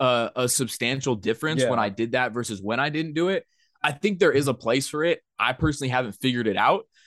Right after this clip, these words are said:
Speaker 1: Um, so yeah, I, I never really went that route.
Speaker 2: Yeah, maybe, maybe for, like, the sports world, like, the hashtags don't mean much. I know, like, like, cooking Twitter, like, sneaker car Twitter, pro-, or Instagrams like that as well.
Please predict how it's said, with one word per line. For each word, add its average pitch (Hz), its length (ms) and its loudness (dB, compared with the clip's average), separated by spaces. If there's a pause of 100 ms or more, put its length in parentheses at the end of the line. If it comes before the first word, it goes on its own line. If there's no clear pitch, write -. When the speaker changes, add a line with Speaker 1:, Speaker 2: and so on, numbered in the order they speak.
(160)
Speaker 1:
Um, 123 320 2
so 143 160 2
yeah, 123 320 2
I, 113 140 0
I 120 100 -4
never 127 200 -4
really 123 180 -2
went 113 180 -2
that 98 160 0
route. 92 240 -6 (300)
Speaker 2:
Yeah, 95 320 -8 (120)
maybe, 143 460 0 (160)
maybe 180 300 2
for, 202 160 -4
like, 196 180 2
the 120 80 -8
sports 143 560 0
world, 113 400 -2
like, 117 220 -2
the 113 60 0
hashtags 123 480 -2
don't 101 180 -4
mean 117 160 -4
much. 90 120 -6
I 135 120 4
know, 185 140 6
like, 120 200 2 (400)
like, 113 220 -2
cooking 147 360 4
Twitter, 127 280 0
like, 110 120 0
sneaker 131 540 0
car 123 300 4
Twitter, 101 580 -8
pro-, 110 340 2
or 110 380 0
Instagrams 101 500 -4
like 104 220 -2
that 101 300 -2 (420)
as 110 180 2
well. 107 400 2